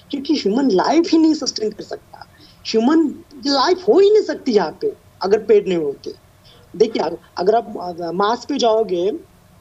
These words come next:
वहाँ पे इध-, आद-, आदमी क्यों नहीं रहता? क्योंकि वहाँ पे ऑक्सीजन नहीं है। ऑक्सीजन क्यों नहीं वहाँ पे? क्योंकि वहाँ पे पेड़ नहीं है। पानी क्यों नहीं वहाँ पे? क्योंकि वहाँ पे पेड़ नहीं है। तो सारा जो इकोलॉजिकल साइकिल्स है, वो कहीं ना कहीं पे तो, अरे, और देखिए,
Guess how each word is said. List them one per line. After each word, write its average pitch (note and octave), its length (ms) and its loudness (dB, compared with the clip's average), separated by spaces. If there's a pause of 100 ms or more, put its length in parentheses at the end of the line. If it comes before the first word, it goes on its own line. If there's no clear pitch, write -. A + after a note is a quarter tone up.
(300)
वहाँ F3 260 -4
पे B3 160 -6
इध-, G3+ 120 -6
आद-, F#3+ 280 -6
आदमी E3 300 -2
क्यों C4 200 0
नहीं C4 120 4
रहता? A#3 320 2
क्योंकि A3+ 240 -8
वहाँ G#3 160 0
पे G#3+ 100 -8
ऑक्सीजन E3 360 -6
नहीं D3 140 -4
है। B2+ 80 -12 (480)
ऑक्सीजन C4+ 420 0
क्यों D4+ 180 2
नहीं D#4 180 2
वहाँ C#4+ 160 0
पे? C#4+ 140 -12
क्योंकि G#3 360 -16
वहाँ F#3+ 200 -14
पे G#3+ 60 -2
पेड़ F3 360 0
नहीं D3+ 360 -8
है। - 140 -14 (380)
पानी G3+ 220 2
क्यों C4 200 2
नहीं C4 160 4
वहाँ C4 140 2
पे? C#4+ 200 -8
क्योंकि A3 300 -6
वहाँ G3+ 100 2
पे G#3 120 -10
पेड़ F3 440 -2
नहीं C3+ 280 -4
है। - 60 -8 (580)
तो A#3 100 2
सारा F#3+ 580 -2
जो D#4 140 -6
इकोलॉजिकल A#3+ 640 -2
साइकिल्स G3 640 0
है, E3 100 2 (440)
वो G#3+ 60 2
कहीं G#3+ 600 0
ना E4+ 160 2
कहीं C#4 320 0
पे C#4 160 -6
तो, - 360 -8
अरे, F3+ 120 -6
और B3 280 -2
देखिए, C4 340 -2